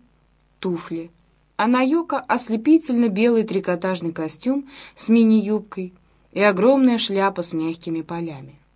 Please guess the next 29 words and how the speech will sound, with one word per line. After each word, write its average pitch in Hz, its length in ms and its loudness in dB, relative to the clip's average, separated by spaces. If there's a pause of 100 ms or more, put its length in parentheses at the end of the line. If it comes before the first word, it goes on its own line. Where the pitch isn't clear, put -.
(640)
Во 240 220 4
время 349 260 2
церемонии, 262 640 2
продолжавшейся 196 1000 -4 (300)
ровно 208 400 0
три 196 180 -4
минуты, 262 560 -2 (360)
Джон 247 280 4
стоял 226 440 0
с - 60 -8
сигаретой 175 600 -4
во 156 140 -8
рту, 156 320 -16 (400)
засунув 196 600 0
одну 185 300 0
руку 196 240 -6
в - 80 -14
карман, 202 560 -4 (280)
в - 100 -20
то 208 100 -2
время 208 300 0
как 185 240 -4
Йоко 202 280 -2
смущенно 180 540 -4
поеживалась. 151 840 -10 (880)
Наттер 311 400 2
беспрерывно 226 760 0
щелкал 220 400 -4
фотоаппаратом. 165 920 -10